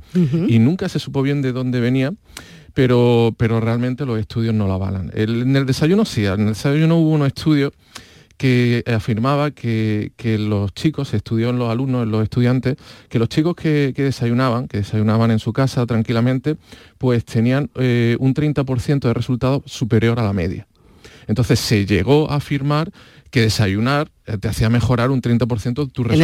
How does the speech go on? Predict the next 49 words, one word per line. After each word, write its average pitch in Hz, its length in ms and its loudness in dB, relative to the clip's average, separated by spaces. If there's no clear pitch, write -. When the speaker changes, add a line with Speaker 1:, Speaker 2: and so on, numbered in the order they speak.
Speaker 2:
resulta-, 156 100 2
Speaker 1:
rendimiento, 165 640 2
Speaker 2:
tus 139 80 4
Speaker 1:
¿no? 123 100 4
Speaker 2:
resultados 123 380 -2
Speaker 1:
Ujú, 165 240 2
Speaker 2:
académicos. 147 500 -2
Speaker 1:
ujú. 175 340 0
Speaker 2:
Pero 113 140 -2
claro, 135 340 0
aquí 113 280 -4
hay 175 80 0
una 180 180 -4
frase 165 460 -6
que 120 80 -4
nos 104 80 -4
gusta 120 240 -6
mucho 127 240 -2
decir 113 240 -2
a 113 40 -2
la 107 60 -2
gente 117 260 -2
de 110 140 0
ciencias, 117 400 -2
que 117 140 -4
correlación 117 720 -2
no 131 220 2
indica 131 460 4
causalidad. 113 680 -2
¿Eso 120 180 -6
qué 104 140 -6
es? - 160 -12
Bueno, 107 240 -10
el 113 160 -4
que 123 120 2
tú 190 220 0
veas, 156 520 -2
el 117 120 -8
que 117 140 -6
tú 151 140 -2
veas 135 240 -2
que 120 180 0
algo 135 300 2
se - 120 -6
correlaciona, 107 720 -4
que 117 80 -10
algo 117 220 -4
tiene 117 180 0
relación, 113 500 0